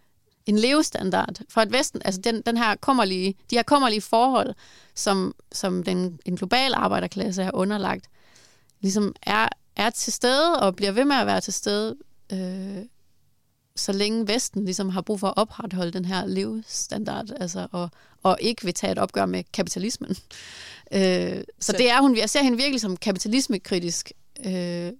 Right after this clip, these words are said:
Speaker 1: lige så meget som hun er litteraturkritisk, altså.
Speaker 2: Fordi det er også, ja,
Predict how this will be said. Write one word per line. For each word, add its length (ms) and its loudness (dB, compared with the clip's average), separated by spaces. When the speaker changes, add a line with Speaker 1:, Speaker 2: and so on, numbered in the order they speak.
Speaker 1:
lige 180 0
så 80 0
meget 240 0
som 100 -2
hun 120 0
er 60 -2
litteraturkritisk, 1300 -4
altså. 280 -6
Speaker 2:
Fordi 260 -8
det 140 -6
er 60 -2
også, 360 -4
ja, 200 -4